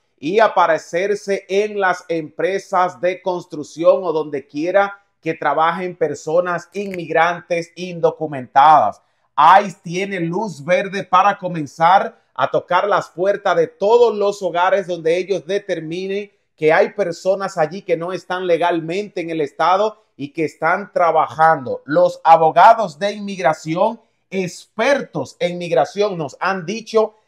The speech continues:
que tengan mucho cuidado en la Florida. Los activistas latinos en favor de la inmigración, luego que la ley S B diecisiete dieciocho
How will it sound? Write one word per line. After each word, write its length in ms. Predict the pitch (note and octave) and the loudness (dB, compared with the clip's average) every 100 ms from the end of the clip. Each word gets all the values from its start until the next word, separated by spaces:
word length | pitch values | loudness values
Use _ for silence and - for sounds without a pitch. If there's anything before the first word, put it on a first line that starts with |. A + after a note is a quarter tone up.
| _ - | _ -4
que 160 | F3+ | -4
tengan 500 | F3 G3+ A#3+ A#3 G#3 | -2 -2 2 2 2
mucho 640 | G3 A3+ C4 B3+ - A3+ A3 | -4 -2 -2 -4 -2 -4 -4
cuidado 720 | G3 D#3+ F#3 G3+ G3+ G3 - | -10 2 6 8 6 0 -2
en 260 | G3 G#3 | -6 -4
la 140 | F#3+ F3 | 0 0
Florida. 480 | E3 D#3 F3+ F#3+ F3 | 0 -6 -4 0 2
Los 280 | D3 F#3 F#3 | 2 2 0
activistas 760 | E3 E3 - F3 F#3 A3 A#3 G#3+ | -2 -2 -6 -10 -10 -4 -2 0
latinos 760 | F#3+ D#3+ - G3+ A3+ G#3+ G3+ - | 2 0 0 -10 -6 -6 -6 -2
en 240 | G3+ A3 | -2 -2
favor 500 | - E3 D#3 F3+ F#3+ | 0 0 4 2 2
de 120 | E3 | 0
la 120 | G3 F#3 | 2 2
inmigración, 840 | F#3 F3 E3 D3 - F3 G3 G#3+ _ _ | 0 -2 0 0 2 4 4 2 _ _
luego 360 | A#2+ C#3+ G#3 A3 | 2 6 6 4
que 120 | G3+ | 2
la 120 | F3+ | 4
ley 400 | E3 F3 G3+ F#3 - | 6 4 2 -2 -6
S 420 | F#3+ G#3 - F3 | -6 -6 -6 -6
B 300 | D#3 F#3+ D#3+ | -4 -6 -6
diecisiete 880 | D#3+ D#3 D3+ - D#3+ F#3 G3 F#3+ - | -6 -6 -8 -14 -10 -8 -8 -10 -10
dieciocho 1000 | C#3+ E3+ D#3+ - C#3+ E3 G3+ - D3 D3+ | -8 -6 -6 -8 -6 -4 -6 -6 -6 -6